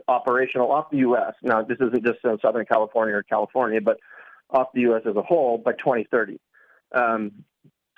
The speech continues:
a recent bill introduced in the state legislature estimated that each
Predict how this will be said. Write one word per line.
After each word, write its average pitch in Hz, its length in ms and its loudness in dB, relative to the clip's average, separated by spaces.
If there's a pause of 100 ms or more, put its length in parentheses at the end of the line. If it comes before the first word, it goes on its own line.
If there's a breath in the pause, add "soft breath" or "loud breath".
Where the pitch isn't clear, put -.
(240)
a 127 80 2
recent 143 480 -2
bill 143 320 4
introduced 131 540 -2 (160)
in 117 340 0 (100)
the - 160 -14
state 160 300 2
legislature 120 920 0 (840 soft breath)
estimated 147 640 0
that 127 300 2
each 160 260 -2